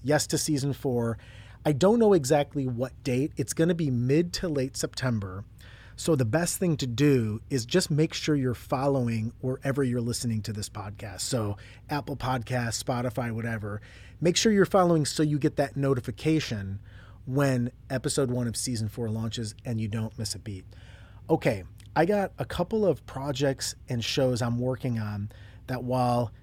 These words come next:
season, or while, uh, seven M S is on hiatus for the summer, uh, you can tune into, or you might be interested in. So first,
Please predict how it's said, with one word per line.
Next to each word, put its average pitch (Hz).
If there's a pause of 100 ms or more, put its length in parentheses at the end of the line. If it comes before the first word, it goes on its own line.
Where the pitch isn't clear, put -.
(100)
season, 156
or 131
while, 120 (160)
uh, 120
seven 131
M 120
S 123
is 113
on 110
hiatus 127
for 120
the 107
summer, 175 (540)
uh, 131 (100)
you 143
can 131
tune 135
into, 123
or 139
you 156
might 170
be 165
interested 147
in. 90 (100)
So 120 (400)
first, -